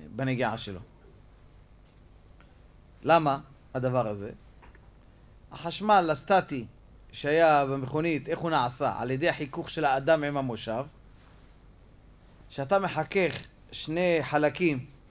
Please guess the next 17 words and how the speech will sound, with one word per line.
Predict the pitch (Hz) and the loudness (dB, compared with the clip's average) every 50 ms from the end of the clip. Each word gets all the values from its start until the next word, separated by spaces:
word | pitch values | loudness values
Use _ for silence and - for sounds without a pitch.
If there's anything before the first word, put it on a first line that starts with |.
| - - - - - - - - - | -20 -20 -20 -20 -20 -20 -20 -20 -14
צמר | - - 175 170 175 180 180 160 | -8 -4 -4 -2 0 0 -2 -2
בצמר, | 139 135 147 131 135 - 180 180 180 175 175 160 | -2 -2 -4 -4 -2 -2 0 0 2 2 0 -2
צמר | 147 131 - 170 170 165 160 160 | -2 -2 -2 -2 0 0 -2 -2
בגומי, | 135 131 147 135 139 156 180 180 180 175 170 160 151 - - - - - - - - - - - - - | -2 -2 -4 -4 -2 -2 0 0 0 0 -2 -2 -6 -10 -14 -20 -20 -20 -20 -20 -20 -20 -20 -20 -14 -10
וכיוצא | 135 131 165 165 160 151 127 175 180 | -4 0 2 2 2 2 2 0 0
בהם, | 165 156 151 143 139 143 151 160 - - - - - - - - - - - | 2 2 2 2 2 -2 -4 -8 -12 -18 -20 -20 -20 -20 -20 -20 -20 -16 -12
מחכך | - 156 147 - 214 180 | -10 -8 -4 -2 0 0
אותם | 185 180 185 180 170 | 2 2 2 2 4
הרבה, | 160 147 139 131 151 156 180 208 226 220 208 - - - - - - - - - - - | 2 2 2 4 4 4 4 2 -2 -6 -12 -18 -20 -20 -20 -20 -20 -20 -20 -20 -18 -10
נעשה | 127 131 120 131 131 - - 202 202 | -6 -4 -4 -4 -4 -2 -2 -2 -2
חשמל. | - 127 180 170 - - 165 147 135 127 120 110 110 - - - - - - - - - - - - - - - - - - - - - - - - - | -2 -2 -4 -6 -6 -6 -4 -4 -2 -2 -4 -4 -8 -14 -20 -20 -20 -20 -20 -20 -20 -20 -20 -20 -20 -20 -20 -20 -20 -20 -20 -20 -20 -20 -20 -20 -18 -8
תיקח | - 190 - 170 | -6 -6 -4 -2
מסרק, | 180 175 - - 165 147 131 - - - - - - - - - - - - - - - - - - - - - - - - - - - - - - - | -4 -4 -4 -4 -4 -4 -6 -6 -12 -18 -18 -20 -20 -20 -20 -20 -20 -20 -20 -20 -20 -20 -20 -20 -20 -20 -20 -20 -20 -20 -20 -20 -20 -20 -20 -20 -20 -20
תסרק | - - - 147 165 180 - - | -12 -6 -4 -2 -2 -2 -4 -6
את | - | -10
השערות | 147 - 156 135 139 147 151 143 | -6 -2 -2 -2 0 -2 -2 -4
הרבה, | 151 135 135 135 151 | -4 -4 -2 -2 -2